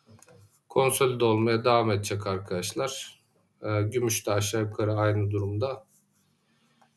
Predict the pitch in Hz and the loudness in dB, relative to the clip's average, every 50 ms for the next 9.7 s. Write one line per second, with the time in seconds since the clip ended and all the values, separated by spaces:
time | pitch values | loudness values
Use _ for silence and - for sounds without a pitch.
0 | _ _ _ _ _ - - - _ - - - 127 123 123 127 127 127 123 127 | _ _ _ _ _ -20 -20 -20 _ -16 -4 2 2 4 6 6 6 4 4 4
1 | 127 123 123 117 120 - 139 127 120 120 - 127 117 117 117 120 110 101 101 104 | 4 4 4 2 4 2 2 4 4 4 2 2 2 2 2 2 2 2 2 2
2 | 98 98 101 - - - 147 135 143 143 143 147 143 143 139 - - - 143 139 | 0 0 0 -2 -2 0 0 0 0 0 -2 0 0 0 0 0 -2 -4 -6 -6
3 | - - - 131 135 139 139 139 156 147 143 143 139 135 - 151 147 135 - - | -6 -6 0 4 4 4 4 2 -2 0 0 0 0 2 4 4 4 4 4 2
4 | 127 117 113 113 127 151 151 - - - 185 175 139 131 127 131 135 131 127 127 | 2 4 4 4 2 0 -2 -4 -4 -2 -2 0 2 0 2 4 6 8 8 8
5 | 117 - - 131 127 127 123 117 - 127 117 113 110 113 110 107 104 104 101 104 | 6 6 4 6 6 6 6 6 4 4 4 4 2 2 0 0 0 0 -2 -2
6 | 95 101 120 120 117 117 117 113 110 - - - 131 131 131 127 131 135 131 127 | -2 -2 0 0 0 0 0 -4 -4 -8 -14 -8 -4 -2 -2 0 2 2 2 2
7 | 127 - 135 127 127 120 120 117 113 113 113 120 123 117 - - 120 - - - | 2 0 0 2 4 4 4 4 2 0 2 0 0 0 -2 -4 -2 -2 0 0
8 | - 123 117 110 - 104 107 107 107 107 - 120 107 104 104 104 - 131 131 131 | 0 -2 -4 -4 -4 -4 -2 -2 -2 -2 -2 -2 -2 -2 -2 -2 0 2 2 2
9 | 131 131 127 127 120 123 123 127 131 - - - _ | 2 0 0 0 0 -2 -4 -6 -6 -6 -8 -14 _